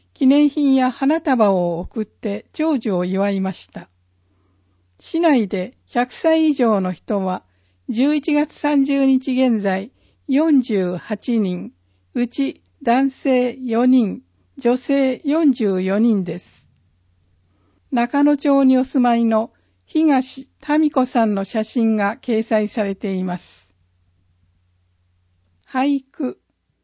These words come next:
明智小江、我雲海の中におり。福本菅江さん、川面町。木の葉散る、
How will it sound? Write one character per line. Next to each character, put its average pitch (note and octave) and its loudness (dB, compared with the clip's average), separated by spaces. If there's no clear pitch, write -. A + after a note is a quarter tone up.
明 C4 -4
智 - -18
小 B3 -2
江、 A3+ -2
我 C#4+ -2
雲 C4+ -2
海 C#4+ 0
の C#4 0
中 C4 -2
に G3 -6
お G#3 -6
り。 F#3 -14
福 - -6
本 A#3 -2
菅 A#3 -2
江 A3+ -6
さ G#3 -6
ん、 G3+ -10
川 C4 0
面 B3+ 0
町。 F#3+ -10
木 E4 -2
の D4+ 2
葉 G#3+ -6
散 - -10
る、 G3+ -10